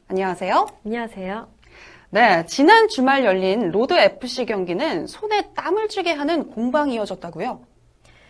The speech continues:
Speaker 2: 네, 그렇습니다. 먼저 박대성과 김경표의 대결은 라이트급 신인들의 경기로 관심을 모았는데요.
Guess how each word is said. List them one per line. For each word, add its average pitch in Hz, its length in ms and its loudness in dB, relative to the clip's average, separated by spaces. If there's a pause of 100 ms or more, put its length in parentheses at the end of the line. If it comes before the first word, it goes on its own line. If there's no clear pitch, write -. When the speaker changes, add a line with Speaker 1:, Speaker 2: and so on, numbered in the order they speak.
(320)
Speaker 2:
네, 208 320 0
그렇습니다. 208 720 0
먼저 214 360 0
박대성과 277 720 2
김경표의 269 640 2
대결은 202 600 0
라이트급 240 580 -2
신인들의 320 560 0
경기로 220 440 -2
관심을 208 460 -4
모았는데요. 180 760 -2